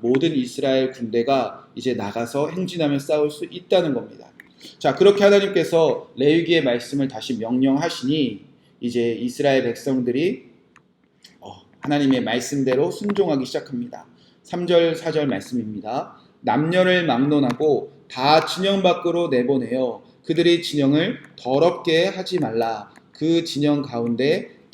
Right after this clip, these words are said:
거하느라 하시매, 이스라엘 자손이 그같이 행하여 그들을 진영 밖으로 내보냈으니 곧 여호와께서 모세에게 이르신 대로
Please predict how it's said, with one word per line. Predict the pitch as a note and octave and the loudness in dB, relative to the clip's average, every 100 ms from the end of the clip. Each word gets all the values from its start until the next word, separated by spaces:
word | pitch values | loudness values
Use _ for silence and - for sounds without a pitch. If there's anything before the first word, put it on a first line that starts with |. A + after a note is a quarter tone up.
| - | -12
거하느라 | - B2 B2 A#2 A#2+ C3 D3 | -4 -2 0 -2 -2 -2 -2
하시매, | D3+ D3 A#2+ A2+ A2 G#2 - _ | -4 -6 -6 -6 -10 -16 -20 _
이스라엘 | C#3 D#3 F3+ F3 E3+ | -12 -2 4 6 6
자손이 | C#3+ B2+ D#3 E3 C3+ | 2 0 -2 -4 -6
그같이 | - D3 D#3+ D#3 E3+ | -2 2 2 2 -4
행하여 | D#3+ D3 C3 E3+ C3 - _ | -2 0 2 0 -2 -6 _
그들을 | - C#3+ D3+ D#3 F3 | -6 0 6 6 4
진영 | - D#3+ D3+ D#3+ D#3 | -4 -4 -2 -2 -2
밖으로 | C3+ - C3+ D3 D#3+ | -4 -2 2 2 2
내보냈으니 | B2 B2+ C#3 C3+ - A#2 A#2+ G#2+ - _ | 0 0 0 -2 -4 -6 -6 -8 -16 _
곧 | - D#3+ F#3+ - - | -2 0 0 -8 -2
여호와께서 | B2 C3 C#3 C#3 B2+ A#2+ C3 | 4 6 6 2 -4 0 -2
모세에게 | A2+ C#3+ D3+ F3+ E3+ E3+ | 0 -2 0 0 0 0
이르신 | C#3+ D3 D3 D3 | -2 -2 -6 0
대로 | C3 C3+ F#3+ - - | 2 4 2 0 -8